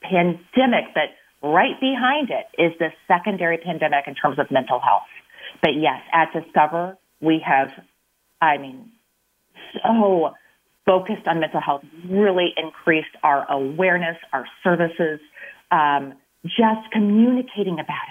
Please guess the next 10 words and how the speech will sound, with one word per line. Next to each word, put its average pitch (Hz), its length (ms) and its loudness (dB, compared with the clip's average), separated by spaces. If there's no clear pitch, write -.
it, - 840 -12
right? 190 180 4
Talking 247 480 -2
about 139 300 -2
it. 123 120 -10
Like 190 200 0
you 220 120 0
said, 214 200 2
Joyce, 143 360 -2
it, 175 160 -2